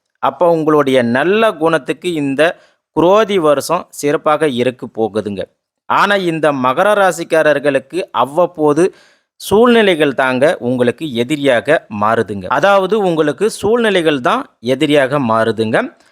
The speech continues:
அது எப்படின்னா, உங்க பக்கத்துல இருக்கிற சொந்த பந்தம், உறவுகள் தான் உங்களுக்கு எதிரியாக வராங்க. அது ஏன்னா,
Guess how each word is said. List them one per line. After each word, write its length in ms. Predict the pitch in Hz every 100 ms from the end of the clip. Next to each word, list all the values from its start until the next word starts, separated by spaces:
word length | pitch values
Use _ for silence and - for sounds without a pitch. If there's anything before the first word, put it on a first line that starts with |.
| _ _
அது 280 | 123 147 170
எப்படின்னா, 840 | 143 - 220 196 139 123 190 233 _ _ _
உங்க 320 | 147 190 185 -
பக்கத்துல 600 | 247 254 254 247 208 175
இருக்கிற 560 | 165 160 160 151 185 -
சொந்த 440 | - 143 160 165
பந்தம், 460 | 139 143 143 151 131
உறவுகள் 500 | 135 165 165 139 120
தான் 180 | 165
உங்களுக்கு 640 | 156 127 120 123 - 196 120
எதிரியாக 800 | 120 123 135 120 104 156 - _
வராங்க. 480 | 110 113 113 101 90 _ _
அது 260 | - 127 143
ஏன்னா, 480 | 127 156 180 151